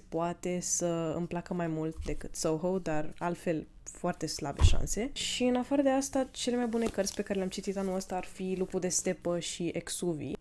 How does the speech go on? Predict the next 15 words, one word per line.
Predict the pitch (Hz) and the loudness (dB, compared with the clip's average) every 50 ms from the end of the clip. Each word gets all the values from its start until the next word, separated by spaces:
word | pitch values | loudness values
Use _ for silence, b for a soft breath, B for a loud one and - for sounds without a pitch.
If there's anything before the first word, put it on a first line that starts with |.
| - - | -10 -10
Sincer, | - - - 277 277 320 302 302 - - | -8 -2 -2 2 4 4 4 4 2 -12
cred | - - - 220 226 233 226 214 | -10 -2 2 4 6 6 4 2
că | - - - - 240 233 | -2 -8 -2 2 2 4
există | 202 196 214 190 196 196 196 - - 202 | 6 6 4 4 2 0 -2 0 -2 -2
șanse | 196 - - 165 170 175 - - 175 175 | -2 0 0 0 0 0 0 -2 -2 -4
ca | - - - - 165 156 156 156 156 151 - - - - - - - - | -6 -8 -6 -2 0 2 2 2 0 0 -4 -6 -10 -14 -16 -16 -14 -8
Soldații, | - - - 190 175 165 170 185 196 - - - | -6 -4 -2 0 0 0 0 0 0 0 -2 -2
Povestea | - 175 170 185 - - 185 | 0 0 0 0 0 0 -2
din | 180 180 | -2 -4
Ferentari | - - 170 165 156 156 - 151 151 151 165 | -4 -2 -2 -2 -2 -2 -2 -2 -2 -2 0
să | - - - - 170 165 - | 2 2 4 4 4 4 4
intre | - 185 185 180 175 - - 170 156 - | 2 2 2 2 0 2 2 2 2 2
în | - 170 165 165 160 - | 0 -2 -2 -2 -4 0
top | - 165 160 160 - | 0 0 0 0 -4
trei | - - - 151 160 160 170 175 175 | -4 0 2 4 4 4 4 0 -4